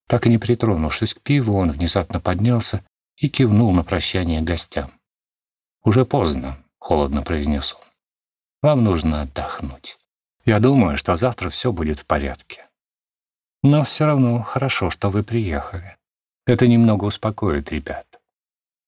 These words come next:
До свидания. Завтра днём за вами заедет машина". "Раис, ты едешь со мной?" "Конечно".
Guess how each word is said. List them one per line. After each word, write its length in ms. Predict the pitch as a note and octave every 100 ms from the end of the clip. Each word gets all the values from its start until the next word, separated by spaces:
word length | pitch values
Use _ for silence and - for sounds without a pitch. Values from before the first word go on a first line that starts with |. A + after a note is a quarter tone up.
| _
До 120 | C3+
свидания. 680 | - A#2+ F2 C2+ C#2 - - _ _ _ _
Завтра 360 | - C3 A2 A#2+
днём 280 | G#2+ C3+ C3
за 160 | F#2
вами 240 | F2+ A2+ F#2+
заедет 480 | E2 E2 F#2 E2+ -
машина". 580 | D2 - - C2+ C2+ _ _ _ _ _ _ _ _ _ _ _ _
"Раис, 480 | C#3 D3 F#2+ E2 -
ты 120 | -
едешь 320 | G#2 A2 G#2 -
со 140 | A#2+
мной?" 280 | B2 D3+ C#3+ _ _ _ _
"Конечно". 580 | - C#3 C3 - -